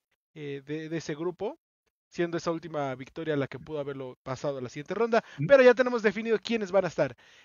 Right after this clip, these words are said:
Speaker 1: Eh, Dong Rae-gu, el jugador número uno de toda Corea, con sus famosísimos Zerg, se va a enfrentar a Innovation con, eh,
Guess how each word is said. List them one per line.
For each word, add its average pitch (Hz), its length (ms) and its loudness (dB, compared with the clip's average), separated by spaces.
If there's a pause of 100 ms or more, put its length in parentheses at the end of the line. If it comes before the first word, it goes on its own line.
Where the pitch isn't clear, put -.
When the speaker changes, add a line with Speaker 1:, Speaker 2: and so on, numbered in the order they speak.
Speaker 1:
Eh, 185 380 4
Dong 262 240 6
Rae-gu, 190 720 2 (120)
el 135 560 -4 (120)
jugador 185 600 -2
número 196 520 -4
uno 190 400 -6
de 131 680 -6 (360)
toda 170 380 4
Corea, 175 560 4 (400)
con 165 340 -8
sus 139 180 -16
famosísimos 151 480 -8
Zerg, 185 200 8
se 190 120 0
va 196 80 6
a 214 40 6
enfrentar 208 560 4 (200)
a 185 140 -2
Innovation 190 840 4 (380)
con, 233 400 2
eh, 156 380 0